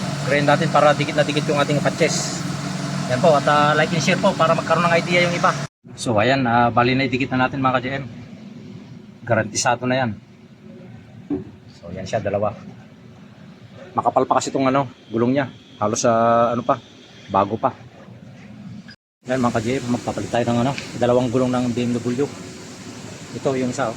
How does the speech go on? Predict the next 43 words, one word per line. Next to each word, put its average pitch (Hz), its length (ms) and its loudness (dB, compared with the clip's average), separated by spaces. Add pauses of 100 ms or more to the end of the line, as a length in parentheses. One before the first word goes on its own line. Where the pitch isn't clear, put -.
(160)
Tingnan 117 260 -4
nyo, 104 80 -6
oh. 107 80 -10 (720)
Nakausli 123 420 -2
na 127 160 2
yung, 123 80 0
ano, 123 80 -4
niya, 123 140 -4 (400)
pinakamata 120 480 0
niya 117 100 -2
sa 120 80 -6
loob, 113 240 -2
oh. 101 100 -10 (1000)
Ito - 80 -6
yung 120 100 -4
papalit 127 240 -2
natin 117 240 -2
na 107 60 -2
bago. 101 260 2 (480)
Yan. 98 140 -10 (840)
Malapad 123 320 2
dito 127 160 -4
na, 123 160 0
ano, 131 100 -4 (140)
makitid 120 480 -4
lang 120 80 -2
siya. 117 160 -6 (240)
Dito 120 240 -6
yung 131 160 -2
medyo 127 240 -2
matigas 123 400 -2
yung, 127 160 -6
ah, 123 220 0
labi 123 260 2
pagka 120 320 -6
kinakabit. 120 400 -2 (800)
Yan, 127 160 -6
two 120 160 -4
two 127 140 -4
five 131 260 0
forty, 127 320 -4 (400)
R 127 220 2
eighteen. 139 280 -2